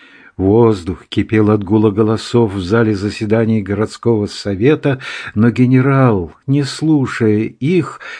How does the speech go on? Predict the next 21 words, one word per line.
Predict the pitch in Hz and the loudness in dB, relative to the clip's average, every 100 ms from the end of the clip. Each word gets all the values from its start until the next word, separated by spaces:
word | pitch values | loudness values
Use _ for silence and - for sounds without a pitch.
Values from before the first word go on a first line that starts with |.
| - | -10
заговорил | 104 101 123 139 143 156 175 | -4 -2 2 2 4 4 2
с | 135 | 0
сидящим | - 139 160 139 - 139 | -2 0 0 -2 -4 -4
в | |
кресле | - 143 143 - 147 147 | 0 0 0 0 -2 -2
епископом. | 135 143 104 - - 98 90 82 78 - - _ _ - | -2 0 0 -2 -6 -8 -6 -8 -10 -16 -20 _ _ -10
Тот | 90 - | -10 -6
плавился | - 95 123 135 139 - - 139 | -2 0 2 0 -2 -6 -4 -2
от | 101 | -2
жары | 113 123 120 127 127 - _ | 0 0 0 -2 -6 -16 _
и | 117 | -2
едва-едва | 101 104 85 87 135 139 120 98 117 113 | 2 0 0 0 2 2 2 2 0 2
мог | 110 113 | 0 -2
шевелить | - - 117 95 110 107 | -8 -2 -2 0 -2 -2
губами. | 95 98 98 104 101 98 - _ _ _ _ _ _ _ _ - - - | -4 -4 -2 -2 -2 -4 -8 _ _ _ _ _ _ _ _ -20 -20 -4
Десятилетняя | 160 - 202 220 233 214 190 175 | -2 0 0 2 2 2 2 4
девочка | 151 214 196 - - | 4 4 2 0 -4
в | 190 | -4
платьице | - 160 170 - 139 - 156 156 - - | 0 0 0 -4 -8 0 0 0 -12 0
из | 135 127 | 2 4
органди | 143 120 135 135 135 123 131 123 | 2 2 2 4 2 4 2 0